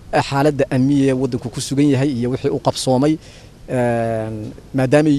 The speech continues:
yihiin iyagu ku sameeyaasha, maaragtay, hadda wasaa-, een, ma-, een, sii haya, een, maaragtay, een, een, taliyayaasha. Een, waxa uu markaa sheegay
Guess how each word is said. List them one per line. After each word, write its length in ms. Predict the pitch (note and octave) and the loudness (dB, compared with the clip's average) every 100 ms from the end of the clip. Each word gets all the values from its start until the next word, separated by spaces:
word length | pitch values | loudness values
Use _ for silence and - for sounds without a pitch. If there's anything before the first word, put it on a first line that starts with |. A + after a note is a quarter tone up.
| C3+ | 0
yihiin 240 | B2+ C#3+ | 2 2
iyagu 220 | C#3+ C3 | 2 -2
ku 80 | B2 | -4
sameeyaasha, 500 | A#2 B2 B2+ C#3 C#3 | -4 0 2 2 0
maaragtay, 360 | C3 B2+ A2+ A#2 | -2 -2 -2 -4
hadda 180 | B2+ B2 | -2 -2
wasaa-, 260 | A#2 A#2+ | -2 -2
een, 120 | B2+ A2+ | -4 -4
ma-, 100 | C3 | -4
een, 180 | A#2 | -4
sii 200 | A2+ C#3 | -4 -2
haya, 200 | B2 C3 A#2+ | 0 0 -2
een, 80 | A2 | -2
maaragtay, 500 | B2+ A2 G#2 A#2+ A#2 | -2 -4 -6 -6 -4
een, 180 | G#2+ G2+ | -6 -10
een, 160 | G#2+ G#2 - - | -12 -14 -12 -4
taliyayaasha. 500 | C3+ A#2+ B2+ - - - - - - - - - - | 0 2 2 0 -8 -14 -20 -20 -20 -20 -20 -20 -6
Een, 360 | C#3+ C3+ C3 C3 | 0 2 2 0
waxa 220 | D#3+ D3+ | 0 0
uu 160 | E3+ D3 | 0 0
markaa 320 | D#3 D3+ D#3 | -2 0 -2
sheegay 440 | - C#3+ C3 F3 | 0 -2 0 -2